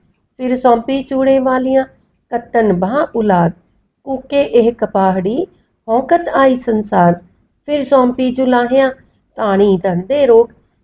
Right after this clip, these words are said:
ਛਿਕ ਛਿਕ ਮਰੋੜੀਆਂ, ਅੰਧਾ ਗਰਭੈ ਲੋਕ। ਫਿਰ ਸੌਂਪੀ ਤਿੰਨਾਂ ਦਰਜੀਆਂ, ਜਿਉਂ ਜਿਉਂ ਖਸਮ ਕਹਨ। ਪਹਿਨ ਕੱਪੜ ਮਨ ਭਾਵੰਦਾ,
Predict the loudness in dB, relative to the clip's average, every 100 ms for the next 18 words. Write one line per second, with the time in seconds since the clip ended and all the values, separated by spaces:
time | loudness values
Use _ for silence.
0 | _ _ -12 -12 -12 -8 -4 -2 -2 -2
1 | -2 -4 -2 -4 _ _ _ -12 -4 -2
2 | -2 -2 -8 -6 -2 -2 0 0 -2 -6
3 | _ _ _ _ _ -6 -6 -2 0 0
4 | -2 -6 -4 -2 -2 -2 -4 -6 -6 -2
5 | 0 -2 -8 _ _ -18 -2 2 4 2
6 | -2 -4 -8 -6 -8 -6 -6 -4 -6 -8
7 | _ _ _ _ _ -8 -4 0 0 0
8 | -2 -6 -4 -4 -2 -2 -4 -6 -4 -2
9 | -2 -2 -2